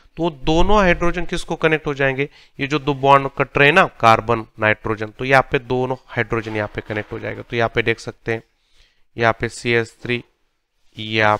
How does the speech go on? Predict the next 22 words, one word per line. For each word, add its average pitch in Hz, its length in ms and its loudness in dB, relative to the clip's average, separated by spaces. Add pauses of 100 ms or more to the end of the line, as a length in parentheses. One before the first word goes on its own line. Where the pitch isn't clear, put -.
(100)
पे 113 140 -2
सीएच - 580 -4
टू 143 180 -10 (140)
और 139 200 4
नाइट्रोजन 135 880 2
को 143 140 -2
यहाँ 117 420 4
पे 131 140 -2
हमारे 113 540 0 (680)
दो 131 200 2
हाइड्रोजन 107 760 -2 (100)
जो 120 160 -2
है 131 260 -2 (440)
यहाँ 107 360 2
पे 110 100 -2
जुड़ 104 280 -8
जाएंगे। 101 380 -6
तो 110 140 -10
ये 113 260 0
जो 143 160 -4
कंपाउंड 139 560 -2
है 139 100 -4